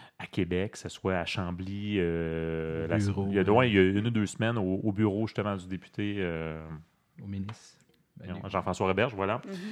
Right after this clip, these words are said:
Speaker 1: Mais sinon, euh, c'est ça, à Québec, euh, il y a eu plusieurs délégués dont, dont je fais partie, euh, qui ont été à la commission parlota-, parlementaire en éducation, là, pour, euh, mais, pour démontrer, si on veut dire, notre mécontentement. Et on ne sentait pas du tout, là,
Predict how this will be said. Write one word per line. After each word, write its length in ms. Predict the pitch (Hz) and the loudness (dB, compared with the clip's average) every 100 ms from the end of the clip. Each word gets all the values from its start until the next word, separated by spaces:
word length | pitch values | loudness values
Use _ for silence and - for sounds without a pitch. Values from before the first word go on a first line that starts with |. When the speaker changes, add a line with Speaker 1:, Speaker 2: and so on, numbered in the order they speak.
| 156 107 | -6 -4
Speaker 1:
Mais 80 | 104 | -4
sinon, 460 | - 120 135 139 | 0 2 2 2
euh, 280 | 98 92 90 | 2 2 0
c'est 120 | - | -2
ça, 120 | - 139 | -2 0
à 80 | 110 | 0
Québec, 480 | 110 98 117 - 101 | 0 2 2 0 -4
euh, 200 | 82 82 | -4 -2
il 40 | |
y 60 | 85 | -2
a 40 | |
eu 160 | 90 90 - | -2 -2 -6
plusieurs 400 | 95 101 107 95 | -4 -2 0 0
délégués 420 | 95 90 90 117 | 0 0 0 0
dont, 160 | 113 90 | 0 -4
dont 140 | 87 | -6
je 80 | - | -6
fais 80 | 104 | -4
partie, 600 | 85 - - 123 127 113 | -4 -6 -8 -6 -4 -2
euh, 260 | 87 82 82 - | -2 -4 -8 -8
qui 120 | 107 | -4
ont 140 | 95 | -2
été 320 | 87 - 113 - | -2 -2 -2 0
à 160 | - 120 | 4 4
la 100 | 113 | 4
commission 380 | - 113 92 107 | 0 -2 -2 -4
parlota-, 520 | 98 87 87 85 107 - _ | -2 -2 -2 -2 -4 -4 _
parlementaire 760 | 101 92 98 92 85 101 110 107 | -2 0 0 -2 0 0 0 -4
en 60 | 90 | -6
éducation, 600 | 90 - 92 80 - 127 127 | -8 -6 -6 -6 -8 -10 -8
là, 120 | 120 - - - - - | -10 -12 -20 -20 -10 -2
pour, 260 | 92 82 | -2 0
euh, 320 | 82 78 78 76 | -2 -2 -4 -2
mais, 200 | 95 101 - - _ _ | -2 -2 -6 -18 _ _
pour 160 | - 87 | -14 2
démontrer, 460 | 113 107 92 - 95 | 4 4 -2 -10 -14
si 80 | 95 | -14
on 40 | |
veut 40 | 90 | -10
dire, 100 | 92 | -8
notre 160 | 87 | -6
mécontentement. 680 | 90 98 92 85 - 110 175 - - - | -6 -4 -4 -4 -2 0 0 -4 -20 -2
Et 360 | 123 107 104 - _ _ _ _ _ - _ | 4 6 6 2 _ _ _ _ _ -20 _
on 140 | 107 90 | -6 -6
ne 60 | 85 | -6
sentait 320 | 87 80 113 | -8 -6 -2
pas 140 | 135 | -2
du 140 | 117 87 | -2 -6
tout, 260 | - 170 | -4 -2
là, 200 | 117 110 | 0 -2